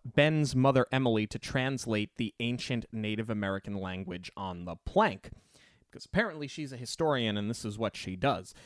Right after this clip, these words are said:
She translates the plank but tells them that they only have half of the clue,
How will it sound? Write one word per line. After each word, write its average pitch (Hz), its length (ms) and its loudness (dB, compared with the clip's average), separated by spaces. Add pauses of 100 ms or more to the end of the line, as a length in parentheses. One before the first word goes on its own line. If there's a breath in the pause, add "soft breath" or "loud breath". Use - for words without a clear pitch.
(140 loud breath)
She 165 140 -6
translates 160 800 0
the 131 120 -4
plank 127 440 0
but - 200 2
tells 170 320 0
them 107 340 -2 (240 soft breath)
that 135 160 4
they 131 140 0 (100)
only 226 320 10
have 160 260 4
half - 400 4
of 135 140 2
the 120 80 4
clue, 87 400 -2